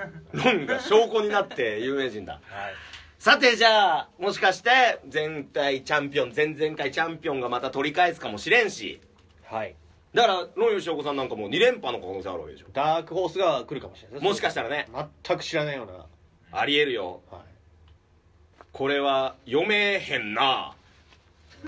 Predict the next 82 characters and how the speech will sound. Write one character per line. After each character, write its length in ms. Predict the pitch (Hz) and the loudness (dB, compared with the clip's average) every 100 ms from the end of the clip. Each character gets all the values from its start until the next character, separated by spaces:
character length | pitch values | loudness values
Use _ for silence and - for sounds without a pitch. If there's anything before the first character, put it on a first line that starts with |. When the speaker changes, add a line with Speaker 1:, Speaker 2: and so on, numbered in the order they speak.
| - | -14
Speaker 1:
う 60 | 330 | -10
ん。 40 | |
Speaker 2:
わ 420 | 95 110 110 127 - | -6 -4 -2 -2 0
か 120 | 151 | -2
ん 40 | |
な 60 | 110 | -4
い 20 | |
で 60 | 92 | -14
す 60 | |
か 80 | 98 | -10
ね。 80 | 143 | -6
Speaker 1:
わ 120 | 208 | -6
か 160 | 117 104 | -6 -6
ん 100 | 98 | -8
な 80 | |
い。 120 | 71 73 - - - _ _ | -14 -16 -20 -20 -20 _ _
さ 160 | - 240 | 2 4
り 80 | 269 | 4
げ 80 | 277 | 2
な 100 | 226 | 2
く 60 | |
僕 180 | 208 208 | 2 2
も 100 | 180 | 2
前 180 | 175 190 | 2 0
回 160 | 165 156 | 0 0
二 80 | 170 | 0
位 20 | |
だ 100 | 123 | 0
か 80 | 95 | -2
ら 60 | |
ね。 280 | 95 90 78 - _ _ - | -6 -8 -10 -18 _ _ 0
狙 180 | 180 | 2
っ 60 | 190 | 2
て 80 | 185 | 2
ま 120 | 170 | -2
す 100 | 120 | -4
よ。 140 | 85 - _ _ - | -8 -12 _ _ -12
Speaker 2:
は 140 | 101 | -12
い。 100 | 90 - _ _ _ _ _ | -12 -18 _ _ _ _ _
本 180 | 180 175 | -8 -6
当 80 | 180 | -4
に 80 | |
選 120 | 175 175 185 | -2 0 -2
ぶ 100 | 139 | -2
の 80 | 110 | -8
は 60 | |
も 120 | 107 | -8
う 20 | 107 | -8
名 120 | 127 | -4
前 100 | 139 | -4
伏 100 | 131 | -4
せ 80 | 117 | -12
た 100 | 98 | -12
状 120 | 95 | -14
態 120 | - | -16
な 60 | - | -20
ん 40 | |
で。 140 | - - | -16 -4
Speaker 1:
そ 160 | 139 | -4
う。 20 | 104 | -2
だ 80 | |
か 100 | - 135 | -2 -2
ら、 120 | - | -2
マ 160 | 147 220 | 0 0
ジ 80 | 214 | 0
で 80 | 113 | -6
僕 220 | 120 175 | -4 -4
ら 60 | 101 | -4
が 40 | |
勝 140 | 92 - | -4 -6
っ 40 | |
ち 40 | |
ゃ 40 | 90 | -6
う 40 | |
可 80 | 110 | -4
能 80 | 123 | -4
性 80 | 104 | -4
も 120 | 92 | 0
あ 80 | 147 | 0
る。 80 | - _ | 0 _
Speaker 2:
は 220 | - 110 | -12 -10
い。 100 | 104 | -10